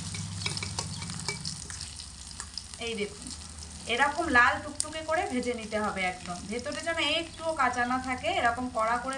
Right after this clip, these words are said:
ভাজতে হবে ইলিশ মাছের মাথা, তবেই কিন্তু কচু শাক দিয়ে ভালো করে রান্নাটা করা যাবে। একটা চামচ নিয়ে নিয়েছি, তো চামচ দিয়ে এইভাবে চেপে চেপে জল বাইরে বার করে দেব। তলায় কিন্তু বন্ধুরা একটা থালা আছে,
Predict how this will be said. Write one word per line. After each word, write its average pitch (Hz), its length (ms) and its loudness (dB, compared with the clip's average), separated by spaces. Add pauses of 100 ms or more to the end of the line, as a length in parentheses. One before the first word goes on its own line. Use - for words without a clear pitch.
(120)
ভাজতে 214 340 -2
হবে 269 180 -4
ইলিশ 233 220 -4
মাছের 247 320 -2
মাথা, 226 240 6 (480)
তবেই 247 340 8
কিন্তু 320 200 2 (100)
কচু 233 280 2
শাক 262 160 -2 (100)
দিয়ে 311 140 4 (100)
ভালো 214 260 8
করে 254 220 4
রান্নাটা 214 440 4
করা 175 260 6
যাবে। 156 180 -2 (420)
একটা - 320 -2
চামচ 240 320 6 (120)
নিয়ে 311 220 6
নিয়েছি, 320 300 4 (100)
তো 381 140 -2
চামচ 247 320 4 (100)
দিয়ে 311 160 4 (120)
এইভাবে 277 340 2 (100)
চেপে 262 340 -2
চেপে 294 280 0 (720)
জল 240 200 10 (120)
বাইরে 220 320 6
বার 196 140 8 (100)
করে 185 220 -4
দেব। 160 140 -4 (1120)
তলায় 285 380 12
কিন্তু 330 280 6
বন্ধুরা 339 320 8
একটা 349 140 0 (100)
থালা 233 320 8 (140)
আছে, 190 220 -4